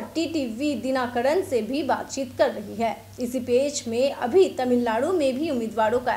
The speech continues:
ऐलान लटका हुआ है। हालांकि बीजेपी के जो नेताएं हैं, उनका कहना है कि इस बार लोकसभा चुनाव के लिए जो भी उम्मीदवारों की जो लिस्ट तैयार हो रही है, उसे बहुत ही बखूबी से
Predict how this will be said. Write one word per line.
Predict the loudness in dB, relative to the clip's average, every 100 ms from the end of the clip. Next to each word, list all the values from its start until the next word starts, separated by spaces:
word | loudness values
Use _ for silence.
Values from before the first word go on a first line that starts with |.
| -2
ऐलान | -2 0 2 0 -4 -12 -12 6
लटका | 6 6 -2
हुआ | -4 -4 -4
है। | -4 -4 -6 -16 -20 -20 -20 -16 -12 -12 -14 -20 -12 -10 -10 -4 -4 -2 -6 -10 -4 -2 -2 -6 -16 -20 -20 -20 -20 -20 -20 -20 -20 -20 -20 -20 -16 -10 -8 -8 -16 -20 -20 -18 -16
हालांकि | 2 6 8 8 6 4 4 0 -16 -20 -14 -2
बीजेपी | 4 4 4 0 0
के | -2
जो | -2 -2
नेताएं | 0 0 0 0 0 -2
हैं, | -4 -4
उनका | -2 -2
कहना | -2 -4 -2 0 0
है | -2 -4 -4
कि | -6 -6 -4
इस | -4 -6 -4
बार | 2 4 4
लोकसभा | 4 2 0 -4 -2 -4
चुनाव | -4 -4 -2 -2 -2
के | -4
लिए | -2 -4
जो | -2 0 2
भी | 0
उम्मीदवारों | 0 -2 -2 -4 0 2 2 0
की | -4 -8
जो | 0 2
लिस्ट | 2 -2 -4 -6 -6
तैयार | -2 0 2 0 0
हो | -4
रही | -6
है, | -2 0
उसे | 0 -2
बहुत | -4 -2 -2 0 0 0
ही |
बखूबी | -6 -6 -8 -6 -6 -4 -4
से | -2 2 2 0